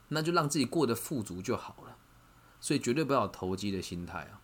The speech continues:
包含你去买一些课程，说什么这个套装课让你之后可以什么走上人生巅峰啦，什么改变思维啦，听听就好啦。如果能改变思维还跟你收钱啊，脑子坏掉啊，就要像我这个样子，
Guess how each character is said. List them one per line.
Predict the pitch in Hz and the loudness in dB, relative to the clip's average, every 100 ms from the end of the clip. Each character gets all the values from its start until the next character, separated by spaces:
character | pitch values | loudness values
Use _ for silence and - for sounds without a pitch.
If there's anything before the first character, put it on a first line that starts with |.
| - | 2
包 | 190 | 6
含 | 208 160 | 6 4
你 | |
去 | 123 196 | 2 4
买 | 156 127 | 4 4
一 | |
些 | 170 | 2
课 | 170 190 | 4 4
程， | 131 120 | 4 4
说 | 170 | 4
什 | 143 | 2
么 | 101 101 | 2 0
这 | 104 | 2
个 | 170 | 0
套 | - 160 | 2 2
装 | 151 160 | 2 2
课 | 160 | 4
让 | 143 156 | 4 2
你 | 104 | 0
之 | 131 | 2
后 | 156 123 | 2 2
可 | 143 | 2
以 | 110 | 2
什 | 98 | 0
么 | 95 101 110 - - - - | 0 0 -2 -8 -20 -20 -12
走 | - 104 | -2 0
上 | 104 156 | 2 2
人 | 123 135 | 2 2
生 | 147 151 | 0 0
巅 | 151 151 | 0 -2
峰 | 143 143 147 | -2 -2 0
啦， | 127 123 | 2 2
什 | 120 | 2
么 | 123 123 - | 0 -2 -2
改 | 117 113 | -2 4
变 | 185 156 | 4 6
思 | - 170 175 | 4 4 4
维 | 165 104 | 6 6
啦， | 98 98 101 | 2 0 0
听 | 143 143 | -4 -2
听 | 147 | -2
就 | 147 151 | 0 0
好 | 98 80 | 0 -2
啦。 | 78 76 | -6 -4
如 | 92 | 4
果 | 175 | 6
能 | 151 170 | 6 4
改 | 131 | 2
变 | 170 160 | 4 4
思 | 175 | 4
维 | 147 | 6
还 | 123 | 4
跟 | 165 | 2
你 | |
收 | 123 147 | 2 2
钱 | 156 - 78 85 | 2 0 -4 -4
啊， | 82 | -2
脑 | 90 | -2
子 | 101 | -2
坏 | 160 131 | 0 0
掉 | 135 104 | 0 0
啊， | 98 | 0
就 | 147 | -2
要 | |
像 | 160 110 | 0 0
我 | |
这 | 98 | 0
个 | 135 | 2
样 | 147 120 95 | 4 2 0
子， | 85 | -4